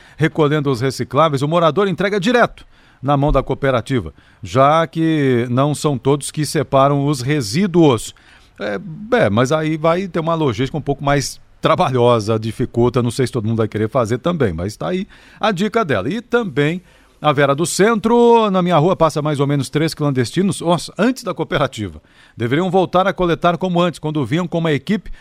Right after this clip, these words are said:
iam pegando de casa em casa, vinham gritando, "reciclagem".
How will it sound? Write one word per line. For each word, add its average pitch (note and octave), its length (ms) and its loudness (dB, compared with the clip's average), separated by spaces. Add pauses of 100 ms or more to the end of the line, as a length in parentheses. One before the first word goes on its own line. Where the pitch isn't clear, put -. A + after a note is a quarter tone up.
(120)
iam F3 180 2
pegando D3+ 380 -2
de D3 100 -4
casa D#3 240 0
em B2+ 80 -2
casa, E3 380 2
vinham E3 220 -4
gritando, E3+ 560 -4
"reciclagem". A3 840 -2